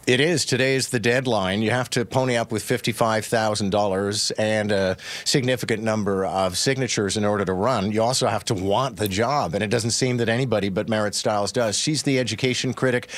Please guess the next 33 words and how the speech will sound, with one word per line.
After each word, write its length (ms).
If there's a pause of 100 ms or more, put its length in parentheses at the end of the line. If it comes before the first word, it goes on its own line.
(160)
She 240
announced 320
some 180
time 300
ago, 320 (220)
and 120
as 180
of 160
today, 280
you're 120
absolutely 380
right. 320 (300)
Um, 680
Saul 300
Mamakwa 580
decided 480
ultimately 500
no. 280
We 140
have 100
Chris 260
Glover 420
and 140
Wayne 300
Gates 340
who 100
said 260
that 100
they 100
were 140
thinking 400
about 260
it, 140